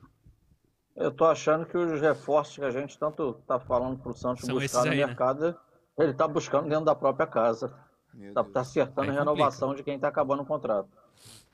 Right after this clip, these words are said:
Speaker 3: Minha Nossa Senhora do Monte Serra, hein? Em nome do Pai, do Filho e do Espírito Santo. Amém. O presidente do América Mineiro, o Alencar, não gostou desse papo aí que o Santos tá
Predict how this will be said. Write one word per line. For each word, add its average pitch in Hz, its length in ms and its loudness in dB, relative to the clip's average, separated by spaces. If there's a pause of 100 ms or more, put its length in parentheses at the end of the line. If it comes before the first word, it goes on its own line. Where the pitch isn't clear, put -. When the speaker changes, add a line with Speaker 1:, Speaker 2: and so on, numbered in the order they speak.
(100)
Speaker 3:
Minha - 240 -20
Nossa 104 340 -16
Senhora 98 380 -14
do 95 100 -14
Monte 98 280 -18
Serra, 90 440 -16
hein? 98 140 -20
Em - 380 -12
nome - 60 -18 (100)
do - 60 -6
Pai, 117 260 -8
do 98 120 -16
Filho 104 340 -12
e 98 40 -12
do 95 80 -12
Espírito 104 540 -16
Santo. - 560 -18 (320)
Amém. 92 480 -14 (720)
O - 40 -20
presidente 202 320 2
do 202 80 6
América 175 340 4
Mineiro, 151 420 0
o 131 40 4
Alencar, 127 640 2 (380)
não 101 220 -12
gostou 160 400 -4
desse 196 260 -8
papo 185 380 -2
aí 139 160 0
que 165 120 -8
o 117 400 -6
Santos - 320 -10
tá 127 300 -4